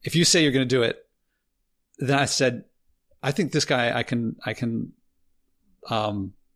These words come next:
I think he'll come back with something." So now I'm very curious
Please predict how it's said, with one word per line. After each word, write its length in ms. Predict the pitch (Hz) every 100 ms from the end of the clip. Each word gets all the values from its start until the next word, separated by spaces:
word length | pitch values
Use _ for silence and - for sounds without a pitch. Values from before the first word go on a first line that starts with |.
| _ _ _ _ -
I 60 |
think 140 | 156 135
he'll 100 | 143
come 120 | 135
back 180 | 143 165
with 100 | 127
something." 280 | - - - _ _ _ _ _ _ _ _ _ _ _ _
So 500 | - 139 135 127 127 _ _ _ _ _ _
now 200 | 131 151
I'm 80 |
very 180 | 139 127
curious 580 | 117 139 123 101 - -